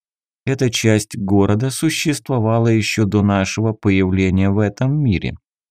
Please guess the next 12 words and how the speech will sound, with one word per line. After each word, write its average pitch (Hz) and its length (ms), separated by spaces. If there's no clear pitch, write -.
Подземелья 85 880
обнаружили 95 720
создатели, 98 840
когда 95 380
приступили 135 680
к 120 140
исследованию 110 1000
этого 104 460
мира», – 87 560
передал 92 540
мне 90 260
хранитель. 101 600